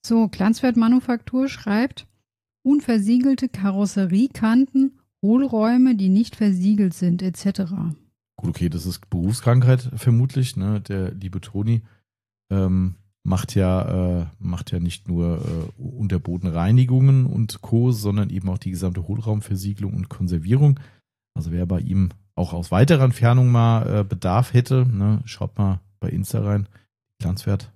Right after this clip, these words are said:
Speaker 2: Manufaktur. Ähm, gab's auch mal einen schönen Podcast mit ihm zusammen drüber, by the way.
Speaker 1: Sieht man das von außen? Nee, ne?
Speaker 2: Hm, boah, da, ich sag's dir ganz ehrlich, da, das ist auch nicht mein, mein, mein Metier. Ähm,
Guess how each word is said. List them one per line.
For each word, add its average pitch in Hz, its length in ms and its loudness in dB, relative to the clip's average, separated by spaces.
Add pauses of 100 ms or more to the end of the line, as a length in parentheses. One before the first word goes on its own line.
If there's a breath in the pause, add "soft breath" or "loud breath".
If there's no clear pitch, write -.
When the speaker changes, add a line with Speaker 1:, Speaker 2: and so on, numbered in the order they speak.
Speaker 2:
Manufaktur. 95 720 -2 (640 soft breath)
Ähm, 85 380 -2 (320)
gab's 95 180 0
auch 135 40 6
mal 101 80 4
einen 85 40 2
schönen 98 180 0
Podcast 85 400 -6
mit 73 140 -8
ihm 80 60 -6
zusammen 76 320 -6
drüber, 82 280 -6
by 78 200 -6
the 76 100 -10
way. 90 220 -2 (460 soft breath)
Speaker 1:
Sieht - 320 0
man 285 120 2
das 180 160 -4
von 180 180 -4
außen? 214 460 -2 (100)
Nee, 165 180 0
ne? 165 220 0 (840)
Speaker 2:
Hm, 87 500 -2
boah, 87 360 0
da, 98 100 0 (540)
ich 101 160 -4
sag's 117 160 6
dir 123 100 2
ganz 117 160 4
ehrlich, 117 220 2
da, 117 80 4
das 98 340 -2
ist 107 80 -2
auch 110 100 6
nicht 107 160 2
mein, 107 380 4
mein, 107 380 2
mein 104 320 0
Metier. 107 440 0 (600)
Ähm, 95 580 2